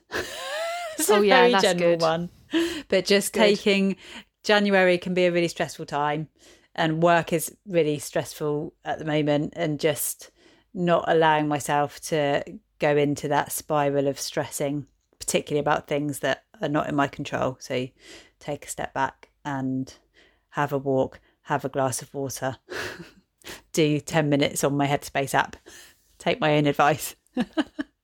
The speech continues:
Speaker 2: It's, do you know what though? That is, that will be,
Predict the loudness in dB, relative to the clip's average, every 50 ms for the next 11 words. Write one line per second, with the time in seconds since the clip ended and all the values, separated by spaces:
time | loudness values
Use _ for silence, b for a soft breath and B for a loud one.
0 | _ _ _ _ _ _ _ 0 0 2 2 0 -4 -4 -2 0 0 2 2 2
1 | 0 0 0 0 0 0 0 0 -2 -2 -2 -6 -8 -10 -8 -4 -2 -2 -2 -2
2 | -6 -6 -8 -8 -6 -4 -4 -4 -4 -6 -8 -10 -12